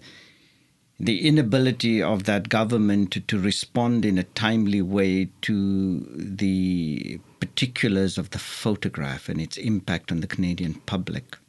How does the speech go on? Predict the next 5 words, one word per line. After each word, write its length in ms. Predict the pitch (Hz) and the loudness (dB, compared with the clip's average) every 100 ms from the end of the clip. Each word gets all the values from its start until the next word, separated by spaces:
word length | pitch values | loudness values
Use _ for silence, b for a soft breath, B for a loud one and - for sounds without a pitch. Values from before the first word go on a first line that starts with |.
| _ _ B B B B B B | _ _ B B B B B B
left 400 | 101 101 123 - | 0 2 0 -2
the 80 | 101 | -6
space 440 | - - 104 - - | -4 -2 -2 -2 -4
open 800 | 101 95 - 90 85 85 - 101 | -2 -2 -2 -2 0 -2 -4 -10
for, 760 | - - 90 87 82 82 78 | -10 -2 0 0 0 -2 -4